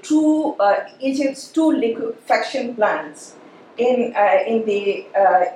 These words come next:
in the north of Egypt, in Idku and Damietta. There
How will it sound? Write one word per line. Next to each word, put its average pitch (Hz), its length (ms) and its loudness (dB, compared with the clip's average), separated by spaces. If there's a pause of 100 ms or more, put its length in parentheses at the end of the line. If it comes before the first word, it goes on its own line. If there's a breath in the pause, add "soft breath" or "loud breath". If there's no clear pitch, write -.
in 220 160 -6
the 220 100 -10
north 240 320 -2
of - 240 -4
Egypt, 175 540 -8 (260)
in - 240 -4
Idku 254 540 -4
and 190 240 -2
Damietta. 185 600 -2 (340)
There 180 120 4